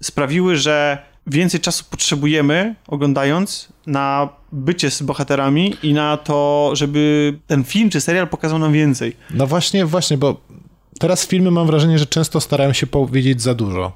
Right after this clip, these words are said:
Speaker 2: Ja trochę,
Speaker 1: W
Speaker 2: ja
Speaker 1: zbyt krótkim czasie.
Speaker 2: W zbyt ró-, tru-, krótkim czasie i nawet, nawet w momencie, kiedy się rozrastają do prawie tych trzech godzin, to jest nadal, ma-, nadal masz wrażenie, że, że za mało. Że,
Speaker 1: Ale
Speaker 2: żeby,
Speaker 1: właśnie, a one
Speaker 2: że
Speaker 1: opowiadają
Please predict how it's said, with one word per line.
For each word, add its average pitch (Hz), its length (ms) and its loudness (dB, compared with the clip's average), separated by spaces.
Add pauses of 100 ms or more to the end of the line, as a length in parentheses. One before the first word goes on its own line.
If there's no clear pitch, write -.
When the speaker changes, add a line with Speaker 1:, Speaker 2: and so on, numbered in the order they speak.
Speaker 2:
Ja 139 160 -2
trochę, 165 500 0
Speaker 1:
W - 80 -2
Speaker 2:
ja 156 80 2
Speaker 1:
zbyt 196 160 -2
krótkim 208 280 -2
czasie. 139 300 -2
Speaker 2:
W - 20 0
zbyt 160 240 0
ró-, 160 160 0
tru-, 156 320 2
krótkim 156 320 2
czasie 180 320 0
i 156 40 4
nawet, 170 420 2
nawet 165 240 2
w - 20 2
momencie, 170 180 2
kiedy 151 180 -4
się 165 120 0
rozrastają 165 640 0
do 147 100 2
prawie 156 320 0
tych 151 140 -2
trzech 147 280 -2
godzin, 147 300 0
to 156 100 0
jest 156 180 0
nadal, 156 400 2
ma-, 147 220 0
nadal 190 240 2
masz 170 140 4
wrażenie, 156 640 2
że, 139 100 2 (520)
że 139 140 2
za 139 120 2
mało. 92 360 0 (120)
Że, 113 120 0
Speaker 1:
Ale 143 100 0
Speaker 2:
żeby, 160 120 2
Speaker 1:
właśnie, 156 200 0 (180)
a 165 100 0
one 220 100 2
Speaker 2:
że 277 60 2
Speaker 1:
opowiadają 226 420 0